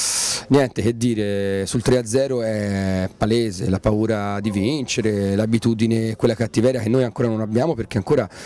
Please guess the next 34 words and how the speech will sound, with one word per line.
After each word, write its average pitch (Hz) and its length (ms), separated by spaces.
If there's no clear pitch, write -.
non 117 120
siamo 143 220
una 131 100
squadra 127 260
capace 107 420
di 117 80
ammazzare 95 1000
la 90 100
partita. 98 460
Cioè, - 420
probabilmente 110 720
tra 98 180
qualche - 300
mese, 104 320
quando 92 220
saremo 101 240
ancora 107 280
maggiormente 104 560
cresciuti, 110 640
sul - 160
tre 127 140
a 123 60
zero 117 200
saremo 110 240
in 104 80
grado 104 260
di, 95 300
di 92 100
farne 98 240
altri 98 160
due 98 120
o 87 80
tre, 110 180
insomma. 101 460